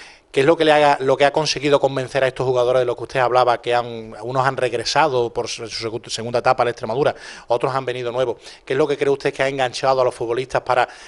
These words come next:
desechar otras opciones, incluso de mayor categoría, para optar venir al Almendralejo, a un club en tercera división?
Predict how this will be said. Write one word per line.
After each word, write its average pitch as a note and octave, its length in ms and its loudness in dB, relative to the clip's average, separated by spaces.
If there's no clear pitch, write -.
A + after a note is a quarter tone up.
desechar A#2+ 400 -2
otras D3 220 4
opciones, D3+ 320 0
incluso C3+ 260 -6
de B2+ 80 -2
mayor B2 240 -2
categoría, D3 500 0
para A#2 160 0
optar C3+ 240 0
venir C#3 220 0
al C3 60 2
Almendralejo, B2+ 420 -4
a - 20 2
un C#3 60 -4
club C3+ 180 -4
en C#3 80 -6
tercera B2 260 -2
división? A#2+ 380 -4